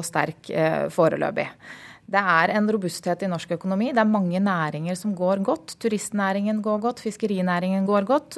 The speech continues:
og mange eksportbedrifter nyter godt av en svakere kronekurs. Så dette er absolutt et nyansert bilde.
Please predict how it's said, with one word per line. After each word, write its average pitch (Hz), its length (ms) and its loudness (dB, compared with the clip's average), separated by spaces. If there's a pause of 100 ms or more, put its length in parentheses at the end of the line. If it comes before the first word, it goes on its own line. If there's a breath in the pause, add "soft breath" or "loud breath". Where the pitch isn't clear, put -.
og 208 340 2
mange 175 320 -2
eksportbedrifter 160 880 -4
nyter 165 360 -2
godt 151 240 -2
av 165 100 -4
en 160 80 -2
svakere 160 380 -4
kronekurs. - 480 -6
Så 180 80 -4
dette 175 180 -2
er 180 60 2
absolutt 165 400 -4
et 165 120 -8
nyansert 156 480 -2
bilde. 131 240 -6